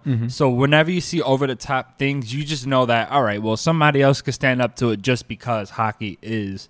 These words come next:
Speaker 1: Yeah.
Speaker 2: a thing. And, and I like that. You, anyway, yeah.
Speaker 1: Yeah.
Speaker 2: Oh, I, I, I think, <laughs> and the most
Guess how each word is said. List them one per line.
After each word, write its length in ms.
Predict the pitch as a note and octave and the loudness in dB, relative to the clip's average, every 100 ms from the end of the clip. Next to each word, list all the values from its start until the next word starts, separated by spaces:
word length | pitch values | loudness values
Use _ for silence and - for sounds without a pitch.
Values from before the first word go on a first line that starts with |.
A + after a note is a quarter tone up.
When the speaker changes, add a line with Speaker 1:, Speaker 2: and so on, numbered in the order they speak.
| - | -16
Speaker 1:
Yeah. 220 | A2+ A2 _ - | -16 -16 _ -10
Speaker 2:
a 100 | G2+ | -10
thing. 320 | F#2 G#2+ D2 - _ _ _ - | -8 -12 -12 -18 _ _ _ -8
And, 280 | B2+ D#3 E3 | -2 0 0
and 200 | D#3+ D#3 | -2 -2
I 60 | D3+ | 0
like 260 | C3+ A2+ | 0 -2
that. 220 | F#2+ E2 _ _ | -6 -16 _ _
You, 160 | F#2+ - _ _ _ _ _ _ | -20 -20 _ _ _ _ _ _
anyway, 440 | - F#3+ C3+ A2+ G2+ - - | 2 2 4 0 -2 -10 -14
yeah. 340 | D#3 C#3 G2+ F#2 - _ - | -4 -4 -4 -8 -18 _ -6
Speaker 1:
Yeah. 220 | A2+ G2+ - | -4 -2 4
Speaker 2:
Oh, 140 | C#3 | 6
I, 180 | A#2+ C3 | 6 4
I, 120 | - - A#2+ | -2 -6 -4
I 40 | C3+ | -2
think, 200 | C#3 G#2+ - B2 | -4 -8 -6 0
<laughs> 220 | D3 A#2+ | 0 0
and 180 | A#2+ B2+ | -2 0
the 40 | B2+ | 4
most 280 | C#3 C3 | 2 2